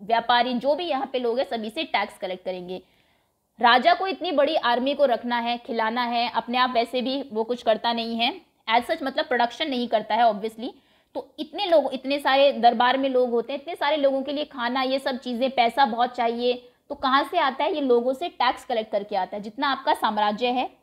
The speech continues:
उसमें जो भी लोग, मान लीजिए कोई किसान है, उसके पास टेन क्विंटल्स गेहूँ हुआ, तो वो वन क्विंटल गवर्नमेंट को देगा। आजकल भी तो हम लोग टैक्स देते हैं, तो ये पहले से ही चला हुआ आ रहा था। तो वहीं गांव के एरिया में, शहर के एरिया में लोगों को अपॉइंट कर दिया जाता था कि वो टैक्स लेंगे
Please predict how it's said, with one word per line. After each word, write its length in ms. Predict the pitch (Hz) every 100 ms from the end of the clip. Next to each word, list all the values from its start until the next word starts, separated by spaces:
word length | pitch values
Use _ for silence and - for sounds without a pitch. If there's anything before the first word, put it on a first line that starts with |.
| _
उसमें 340 | 214 262 302 226
जो 140 | 262
भी 140 | 330 320
लोग, 200 | 240 214
मान 140 | 208
लीजिए 200 | 226 269
कोई 160 | 269 254
किसान 400 | 226 226 233 247
है, 140 | 294 - _ _
उसके 200 | 220 254
पास 300 | 254 269 - -
टेन 180 | 302
क्विंटल्स 640 | 330 294 277 294 320 - -
गेहूँ 460 | 214 226 233 254 214
हुआ, 140 | 190
तो 140 | 196 220
वो 140 | 247
वन 220 | 240 254
क्विंटल 400 | 277 262 247 311 - _ _ -
गवर्नमेंट 420 | 247 294 277 240 -
को 120 | 208
देगा। 340 | 180 160 160 - _ _ _ _ -
आजकल 280 | 202 208 240
भी 100 | 269
तो 100 | 294
हम 120 | 262
लोग 140 | 285
टैक्स 260 | 277 233 254
देते 240 | 240 262
हैं, 100 | 285
तो 60 | 349
ये 120 | 311
पहले 300 | - 240 254
से 140 | 269 247
ही 100 | 269
चला 240 | 247 202
हुआ 220 | 196 240
आ 120 | 220
रहा 180 | 190 180
था। 240 | 185 170 - _ _ _ -
तो 60 |
वहीं 320 | 220 247 339 262
गांव 220 | 247 262
के 100 | 285
एरिया 240 | 277 262
में, 140 | 262 285
शहर 280 | 247 220
के 120 | 240 240
एरिया 160 | 226
में 100 | 233
लोगों 220 | 233 220
को 100 | 226
अपॉइंट 400 | 277 220 208 247
कर 160 | 240 208
दिया 180 | 196 202
जाता 300 | 202 202 302
था 140 | 294
कि 140 | 403 262
वो 100 | 220
टैक्स 380 | 220 196 -
लेंगे 340 | 208 202 208